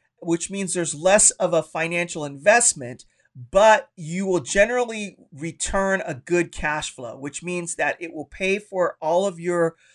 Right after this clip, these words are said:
uh, financing, uh, monthly payment, as well as give you a positive cash flow. You may hold this investment for a long period of time and not see a lot of appreciation in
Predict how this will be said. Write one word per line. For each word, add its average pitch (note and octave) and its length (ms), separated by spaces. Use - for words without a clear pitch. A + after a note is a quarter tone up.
uh, B2+ 320
financing, A3 1080
uh, C#3+ 180
monthly D3+ 420
payment, F#3+ 460
as D3+ 180
well E3+ 340
as D#3 160
give D3+ 200
you D3+ 160
a C3+ 120
positive D#3+ 720
cash - 340
flow. C3 240
You D#3+ 140
may E3+ 140
hold B3+ 420
this C4 220
investment G3+ 520
for E3 220
a D3+ 80
long E3+ 280
period F3 380
of C#3 140
time D#3+ 440
and D3+ 120
not F3 220
see G3 200
a F#3 60
lot E3 240
of D3+ 80
appreciation G3+ 920
in D3+ 340